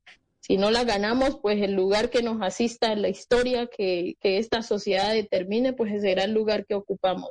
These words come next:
pero de eso no nos vamos a ocupar ahora por el, no,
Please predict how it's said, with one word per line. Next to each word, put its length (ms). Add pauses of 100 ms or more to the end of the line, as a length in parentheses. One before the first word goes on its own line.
(120)
pero 400 (520)
de 220
eso 260
no 140
nos 180
vamos 300
a 40
ocupar 440
ahora 320
por 180
el, 300
no, 320